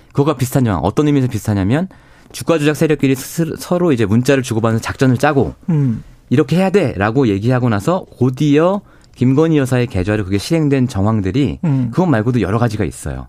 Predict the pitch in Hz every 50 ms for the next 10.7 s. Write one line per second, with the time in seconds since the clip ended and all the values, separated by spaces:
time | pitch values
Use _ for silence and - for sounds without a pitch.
0 | - - - - - 123 113 107 113 135 147 - - 98 92 90 78 69 65 -
1 | - _ - - 190 185 147 - 156 185 214 - - 208 196 175 - 175 - -
2 | 165 175 - 320 311 247 160 135 151 131 - 156 139 117 110 - 87 - - -
3 | 69 - 170 214 220 - - 180 160 131 - 131 - 101 98 92 156 180 214 214
4 | 175 135 110 98 98 - - - - - - - - - - 190 180 - 240 277
5 | - 285 254 226 233 226 214 214 190 196 196 196 208 185 - - - - - -
6 | - - - 254 240 240 226 214 190 185 180 175 165 165 160 160 156 156 175 214
7 | 240 240 214 104 95 85 78 156 170 175 165 127 - 165 170 160 185 202 262 254
8 | 185 131 131 147 143 139 151 156 156 214 254 240 147 120 120 135 135 131 117 98
9 | 95 98 87 85 82 98 127 120 85 - 175 160 147 139 127 120 123 117 113 127
10 | 165 185 196 180 143 160 147 131 117 92 95 110 98 78